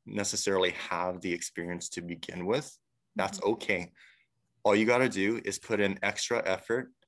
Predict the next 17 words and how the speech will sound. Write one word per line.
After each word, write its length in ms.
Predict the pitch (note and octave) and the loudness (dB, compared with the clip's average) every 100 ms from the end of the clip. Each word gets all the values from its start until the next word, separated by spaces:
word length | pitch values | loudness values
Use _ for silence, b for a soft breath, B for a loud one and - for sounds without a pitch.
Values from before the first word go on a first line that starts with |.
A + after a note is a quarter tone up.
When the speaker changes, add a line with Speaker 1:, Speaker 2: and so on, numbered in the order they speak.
| _ - | _ -6
Speaker 1:
and 100 | G2+ | -6
seem 300 | - G#2 G2 | -2 0 2
earnest 320 | F#2+ F#2+ G2+ | 2 2 0
and 100 | A#2+ | -4
keen 360 | B2+ - F#2 C3 B B B - | -6 -6 -6 -8 B B B -2
in 320 | G2+ F#2 F2+ | 0 2 0
doing 240 | F2+ F#2 F2+ | 0 0 2
side 260 | C3 C3 | 2 0
projects 540 | F2 D#2+ B1+ - - - - | -2 -6 -8 -8 -8 -8 -2
and 380 | G2 F#2 F#2 F#2 | 0 0 0 2
learning 420 | G2+ G2+ G2 F#2+ | 4 4 2 -2
trades 440 | - G#2 F#2+ F2+ | 0 2 2 2
from, 500 | - F#2 F2+ F2 F2 F#2+ | -2 2 2 0 -4 -4
you 60 | F2+ | -2
know, 100 | F2 | 0
online 400 | F#2 F#2 F#2 F2+ | 2 2 2 0
education, 720 | F2 - C#3+ - C3 A#2+ | -4 -2 0 2 0 0